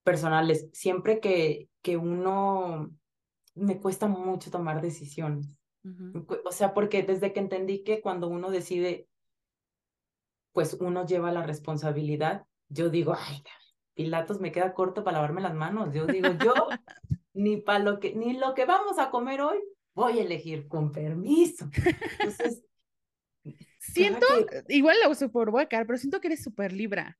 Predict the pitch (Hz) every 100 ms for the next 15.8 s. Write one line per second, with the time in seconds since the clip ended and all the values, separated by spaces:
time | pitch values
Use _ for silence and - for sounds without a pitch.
0 | _ 185 180 - - _ _ _ _ _
1 | - 247 277 262 185 127 - - 233 254
2 | 285 285 320 247 - 330 330 247 180 202
3 | 330 339 311 311 359 - - - - -
4 | 302 320 330 339 415 349 294 359 349 285
5 | 262 233 247 240 247 233 349 349 339 330
6 | 330 233 220 196 185 190 196 - _ 233
7 | 247 277 277 302 320 320 320 233 302 302
8 | 320 285 277 311 294 277 269 262 254 269
9 | 254 240 233 233 233 240 247 _ _ _
10 | 240 233 240 240 254 262 277 277 214 _
11 | - - 247 233 - 247 247 - 254 254
12 | 285 269 - 254 277 214 185 185 214 269
13 | 285 285 285 226 - 285 247 220 226 262
14 | 302 330 311 285 302 277 302 - 311 339
15 | - - 539 - 339 - 294 -